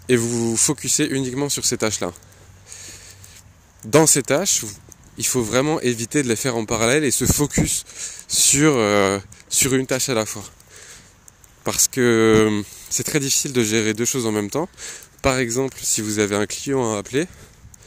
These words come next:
appelez-le, appelez-le, appelez-le. Contactez-le sur WhatsApp, contactez-le sur Gmail et multipliez, multipliez les, les, les appels pour que,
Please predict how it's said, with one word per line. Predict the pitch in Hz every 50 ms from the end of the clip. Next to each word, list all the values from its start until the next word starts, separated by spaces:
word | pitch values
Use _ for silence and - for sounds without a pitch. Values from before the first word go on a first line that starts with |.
| - - - - - - - - - - - - - - - - - - - - -
appelez-le, | - 117 117 - - 117 113 110 120 131 151 - - -
appelez-le, | 120 110 - 127 117 110 117 123 139 - -
appelez-le. | 120 113 - 120 113 101 104 104 107 113 - - - - - - - - - - _ _ _ - - - - - - - - - _
Contactez-le | - - 131 120 135 113 - 131 120 120
sur | - - 120
WhatsApp, | 113 113 110 - - 120 110 117 - - - - - - - - - - - - _ -
contactez-le | - 147 131 - 139 - - 127 113 113
sur | 107 - - 113
Gmail | 104 101 107 101 104 104 110 120 123 - - - - - - - - - - - - - - - - - - - - - - - _ - _ - - _ -
et | 110 107
multipliez, | 107 117 127 123 - - 117 - - - 123 131 131 127 123
multipliez | 113 117 117 - - 127 104 - 123 131 135 135
les, | 127 113 101 98 101
les, | 98 98 - - -
les | 101 107 117 120 113 110 110 98 113
appels | 110 101 - 131 135 147 123 -
pour | - 123 107 -
que, | - - 135 131 131 131